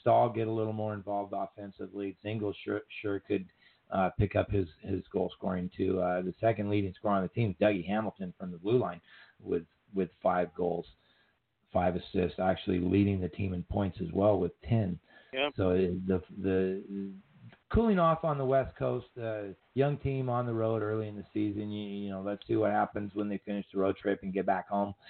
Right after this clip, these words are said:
Speaker 1: uh, get some home cooking under their belt and get a string of home games going together. I, forward core will probably, uh, you know, a little more comfortable back, back in North Carolina. And a-, again, I, I love the, the Erik Hall. I thought he would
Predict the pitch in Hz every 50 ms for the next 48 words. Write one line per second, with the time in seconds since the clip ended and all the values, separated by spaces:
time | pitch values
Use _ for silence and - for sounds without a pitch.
0 | - - - - _ _ _ - 95 98 95 92 87 98 95 - - 95 87 101
1 | 101 98 95 - - 107 98 - 101 98 98 95 95 92 87 95 95 95 95 95
2 | 95 92 95 92 87 - - - 104 98 98 92 85 92 98 98 95 90 98 95
3 | 92 92 - - 98 98 95 92 - - 95 98 95 95 95 95 92 92 95 -
4 | - - 104 - - - - - - - - _ _ _ _ - 107 101 98 95
5 | - - - 107 101 98 95 98 98 - - _ _ _ _ - - 110 107 104
6 | 104 107 101 95 98 101 98 98 95 90 - _ _ _ _ _ _ _ _ -
7 | 98 95 92 90 85 87 87 98 - _ _ _ - 98 98 92 92 90 95 101
8 | 104 110 120 117 113 113 104 95 - - 104 95 92 - 98 95 95 92 98 95
9 | 92 92 - - - - _ - 95 95 92 92 - 101 95 92 92 92 90 87
10 | - - 95 87 85 87 95 104 113 113 110 110 104 98 92 - _ _ - _
11 | _ _ _ _ - 95 95 92 90 90 87 87 85 - _ _ - 95 92 90
12 | 98 - 95 95 90 90 101 104 101 95 92 90 90 90 90 92 90 90 85 87
13 | 87 90 92 98 104 110 117 123 113 101 90 92 95 92 92 90 87 85 87 92
14 | 92 87 87 90 95 92 92 90 - - 95 92 90 90 90 - 107 101 95 98
15 | 101 95 90